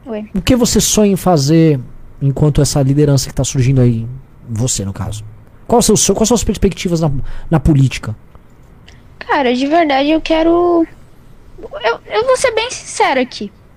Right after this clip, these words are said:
Speaker 1: Eu tô me achando agora, tal. Eu tô me alinhando às coisas que eu tenho como objetivo, sabe? E militar faz parte disso. É prioridade. E eu vou ser,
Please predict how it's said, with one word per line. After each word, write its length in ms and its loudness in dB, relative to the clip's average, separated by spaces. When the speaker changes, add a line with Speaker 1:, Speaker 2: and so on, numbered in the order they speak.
Speaker 1:
Eu 140 -4
tô 380 2
me 440 -4
achando 580 -4
agora, 460 -2
tal. 360 -8
Eu 80 -10
tô 200 -10
me 500 -6
alinhando 480 0
às 120 -4
coisas 340 -4
que 120 -8
eu 60 -4
tenho 220 -4
como 220 -6
objetivo, 800 -6
sabe? 440 -6
E 80 -2
militar 480 0
faz 240 -4
parte 360 -2
disso. 420 -8
É 240 0
prioridade. 880 -2
E 420 0
eu 100 0
vou 120 2
ser, 340 -2